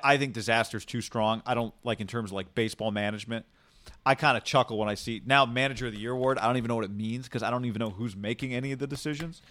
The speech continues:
But I do think Gabe's job is not easy, particularly, like, Will Smith leaving's a big deal. Like, who, who's he gonna be putting in these games? Um, he's coming from a place, as you know firsthand, Philadelphia, there,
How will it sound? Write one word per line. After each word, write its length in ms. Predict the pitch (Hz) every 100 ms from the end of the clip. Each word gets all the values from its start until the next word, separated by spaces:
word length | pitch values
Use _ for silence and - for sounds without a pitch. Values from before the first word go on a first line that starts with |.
| - - -
But 120 | 160
I 80 | 156
do 160 | 208
think 220 | 180 151
Gabe's 320 | 113 135 120 101
job 280 | 127 117
is 120 | 107 101
not 260 | 110 107
easy, 300 | 107 107 92
particularly, 460 | 92 104 131 127 123
like, 160 | 110 -
Will 180 | 147 196
Smith 360 | - 170 160
leaving's 380 | 143 120 113 101
a 40 |
big 240 | 95 110 92
deal. 240 | 131 101
Like, 140 | 95 110
who, 300 | - 214 170 -
who's 180 | 196
he 60 | 185
gonna 140 | 156
be 100 | 113
putting 260 | 98 160 131
in 100 | 101
these 160 | 92 -
games? 440 | 139 135 92 - _ _ _ _ _ _ -
Um, 460 | 127 120 110 104 - _ -
he's 200 | 170 -
coming 360 | 180 202 180
from 240 | - 151 127
a 40 |
place, 360 | - 131 120 113
as 180 | 110
you 100 | 117
know 200 | 156 113
firsthand, 800 | 107 120 107 139 143 113 104 110
Philadelphia, 640 | - 123 117 127 - 104 101
there, 280 | 98 113